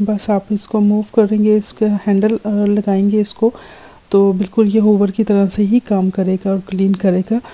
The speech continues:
फ्लोर को भी और कारपेट को भी। और इसमें सब इंस्ट्रक्शन लिखी हुई हैं, किस तरह से आपने इसको यूज़ करना है और किन किन चीज़ों के लिए ये, अ, है, आप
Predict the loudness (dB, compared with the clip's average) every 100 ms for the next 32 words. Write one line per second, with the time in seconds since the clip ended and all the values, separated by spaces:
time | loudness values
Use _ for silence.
0 | -20 -6 0 2 0 0 -2 0 -2 0
1 | -2 -2 -4 -6 -4 -6 2 2 2 -10
2 | -8 -14 -16 -20 _ -20 -16 -12 -10 -10
3 | -12 -12 -16 -8 -6 -4 -6 -10 -10 -10
4 | -10 -6 -8 -6 -6 -4 -6 -2 0 0
5 | -2 -4 -8 -10 -8 -8 -6 -10 -6 -6
6 | -6 -8 -6 -8 -12 -8 -8 -6 -8 -6
7 | -8 -8 -6 -6 -4 -6 -6 -8 -8 -8
8 | -10 -8 -6 -4 -4 -6 -8 -20 -20 _
9 | _ _ -8 -6 -6 -8 -8 -8 -8 -8